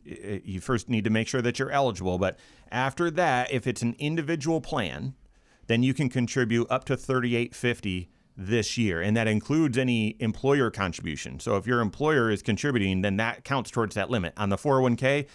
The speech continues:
any match doesn't count towards your limit. So this is another one that's just sort of weird with the H S A. If you've got a family plan, uh, then, uh, your contribution limit is seventy-seven fifty. There is a catch-up contribution with the H S A as well, but it works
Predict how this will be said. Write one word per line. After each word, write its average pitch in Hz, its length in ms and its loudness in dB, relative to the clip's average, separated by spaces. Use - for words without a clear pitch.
any 139 220 0
match 127 420 -2
doesn't 120 280 -2
count 113 240 -2
towards 98 200 -6
your 92 120 -2
limit. 85 260 -6
So 104 120 -6
this 101 180 -2
is 101 120 -8
another 107 240 2
one 95 160 2
that's 90 260 -2
just - 300 -10
sort 107 200 -2
of 85 60 -2
weird 92 420 0
with 85 140 -6
the 90 100 -4
H 85 180 -4
S 82 140 -8
A. 60 80 -10
If - 480 -16
you've 123 80 0
got 135 120 4
a 104 40 -4
family 139 340 0
plan, 127 460 0
uh, 101 380 0
then, 101 420 0
uh, 92 260 0
your 107 160 2
contribution 107 520 -2
limit 101 220 0
is 101 100 -6
seventy-seven 104 680 0
fifty. 87 460 -4
There 131 280 4
is 170 200 2
a 170 120 2
catch-up - 600 -2
contribution 127 840 -2
with 110 220 0
the 107 120 -4
H 110 220 -2
S 104 140 -6
A 107 120 2
as 101 140 0
well, 113 220 2
but 95 100 0
it - 100 -2
works 127 500 0